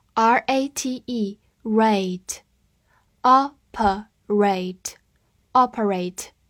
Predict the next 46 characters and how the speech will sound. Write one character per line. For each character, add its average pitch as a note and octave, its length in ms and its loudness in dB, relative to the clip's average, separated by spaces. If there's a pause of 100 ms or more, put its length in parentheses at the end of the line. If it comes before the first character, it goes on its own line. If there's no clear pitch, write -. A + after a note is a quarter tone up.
(640)
它 D#4 120 -2
是 E4 140 2
一 D4+ 80 0
个 C#4+ 100 2
动 D4 240 0
词， G3 300 -6
表 F#3+ 220 -6
示 - 140 -6
操 C4+ 280 -2
作、 C#4+ 320 -2
经 C#4 280 -6
营、 G3 300 -4
运 C4 220 -4
转， G3+ 260 -6 (200)
或 A3 180 -4
者 F3 80 -4
是 - 380 -6
动 A3+ 180 0
手 - 140 -6
术 A3 200 -6
的 F#3 80 -6
意 - 120 -10
思。 - 260 -10 (580)
造 B3+ 220 0
一 - 20 -2
个 G#3+ 80 0
句 G#3+ 200 -2
子： - 280 -10 (500)
A A3+ 100 0
new B3 320 2
service A#3+ 720 -4 (260)
is A3 260 -4
now A3+ 480 0
operating。 G3 840 -4 (680)
一 A#3+ 80 -6
项 C4+ 240 0
新 D4+ 220 -4
的 D#4 100 -2
服 G3 320 -6
务 - 180 -4
正 A3+ 240 -2
在 G#3 200 -4
运 A3+ 200 -2
作 G3 200 -4
当 F#3+ 200 -4
中。 G3 300 -4